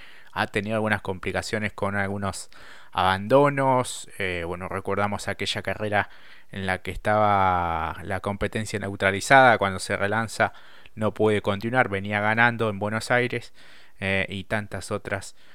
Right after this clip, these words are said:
eh, dificultades que ha tenido en esta temporada, pero bueno, después con el tema de los descartes y demás,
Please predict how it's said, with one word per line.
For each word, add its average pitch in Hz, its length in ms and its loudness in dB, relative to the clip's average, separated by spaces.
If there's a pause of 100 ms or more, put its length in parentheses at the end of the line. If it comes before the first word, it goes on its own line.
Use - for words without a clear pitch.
(140)
eh, 87 880 -4
dificultades 101 580 0
que 101 120 -2
ha 95 40 2
tenido 95 460 -6 (340)
en 90 100 -10
esta 87 520 0
temporada, 165 540 6
pero 120 180 6
bueno, 104 180 4
después 107 240 -4
con 101 140 0
el 95 100 -6
tema 104 200 0
de 95 60 4
los 95 120 -4
descartes 104 640 4
y 104 60 -2
demás, 107 360 0